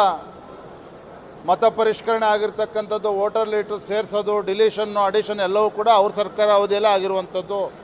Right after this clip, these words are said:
ಆಗ ತಪ್ಪೆಸಗಿರ್ತಕ್ಕಂಥದ್ದು ತಮ್ಮ ಸರ್ಕಾರವೇ ಅನ್ನೋದನ್ನು ಬಹಿರಂಗವಾಗಿ ಹೇಳಿದ್ದಾರೆ. ಅದನ್ನು ಅರಗಿಸ್ಕೊಳ್ಳೋಕ್ಕೆ ಸಾಧ್ಯ ಆಗ್ದೇ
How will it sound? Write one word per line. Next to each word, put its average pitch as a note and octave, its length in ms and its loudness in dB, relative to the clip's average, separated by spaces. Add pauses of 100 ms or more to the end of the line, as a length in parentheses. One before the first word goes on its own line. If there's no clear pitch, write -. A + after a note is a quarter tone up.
(680)
ಆಗ G#3 220 2
ತಪ್ಪೆಸಗಿರ್ತಕ್ಕಂಥದ್ದು A3 1300 0
ತಮ್ಮ G#3+ 300 0
ಸರ್ಕಾರವೇ G#3+ 680 2
ಅನ್ನೋದನ್ನು G#3 440 0
ಬಹಿರಂಗವಾಗಿ G#3 560 2
ಹೇಳಿದ್ದಾರೆ. F#3 640 2 (680)
ಅದನ್ನು A3+ 280 2
ಅರಗಿಸ್ಕೊಳ್ಳೋಕ್ಕೆ A3 720 2
ಸಾಧ್ಯ G3 440 2
ಆಗ್ದೇ A3 680 2